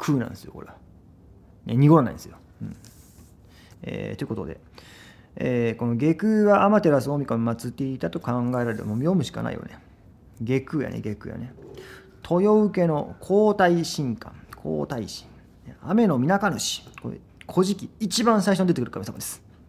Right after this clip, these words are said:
何気に。うん。内宮は天使の装備。あ、こ-、はい、会話も大事ですよ。伊藤君言ってる。伊勢が、の下宮は、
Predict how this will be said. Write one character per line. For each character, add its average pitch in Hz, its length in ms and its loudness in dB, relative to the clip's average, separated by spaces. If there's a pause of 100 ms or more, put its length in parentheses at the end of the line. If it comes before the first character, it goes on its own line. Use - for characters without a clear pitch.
(160)
何 120 180 -4
気 123 80 -4
に。 - 120 -12 (480)
う - 40 -18
ん。 - 1000 -20 (1300)
内 233 260 4
宮 254 140 -4
は 220 80 0
天 254 240 0
使 135 120 -2
の 113 120 -2
装 - 140 -12
備。 107 120 -10 (1600)
あ、 143 100 0
こ-、 - 300 2 (180)
は 156 100 0
い、 139 160 0
会 196 220 8
話 202 80 10
も 185 80 8
大 175 140 10
事 131 60 0
で 110 60 -2
す - 80 -12
よ。 - 120 -10 (520)
伊 175 100 -4
藤 220 180 8
君 147 120 2
言 160 80 4
っ - 20 -8
て 123 120 0
る。 - 160 -6
伊 160 80 -2
勢 202 260 8
が、 185 340 8
の 160 220 0
下 160 160 6
宮 175 180 6
は、 196 340 4